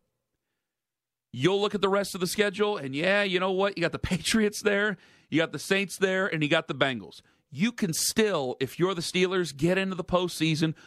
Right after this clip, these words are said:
Probably walking backwards, you can still get into the postseason, but I don't know how good anybody's gonna think of you.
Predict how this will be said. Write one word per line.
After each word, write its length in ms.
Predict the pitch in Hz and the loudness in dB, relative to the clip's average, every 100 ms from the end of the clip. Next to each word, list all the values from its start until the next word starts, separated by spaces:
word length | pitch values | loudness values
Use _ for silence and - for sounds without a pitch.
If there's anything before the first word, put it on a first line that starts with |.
| - _ | -20 _
Probably 440 | - 202 247 240 220 | -2 0 0 -2 -4
walking 480 | 180 190 185 165 143 | 0 0 0 -6 -2
backwards, 600 | 208 277 - 139 123 127 | 0 0 -4 -2 -2 -2
you 120 | 156 | -8
can 120 | 143 | -6
still 240 | - 190 190 | 0 2 2
get 140 | 190 | 0
into 100 | 185 | -2
the 80 | 170 | -2
postseason, 640 | 180 175 - 180 165 185 - - _ _ | 0 0 0 0 2 0 -2 -20 _ _
but 80 | - | -2
I 100 | 117 | 2
don't 120 | 156 | 2
know 80 | 151 | 2
how 160 | 151 147 | 2 0
good 200 | 143 147 | 0 0
anybody's 380 | 147 139 139 | 0 0 0
gonna 180 | 135 143 | 0 -2
think 240 | 127 147 135 | 0 -2 0
of 200 | 107 | -4
you. 80 | 98 | -6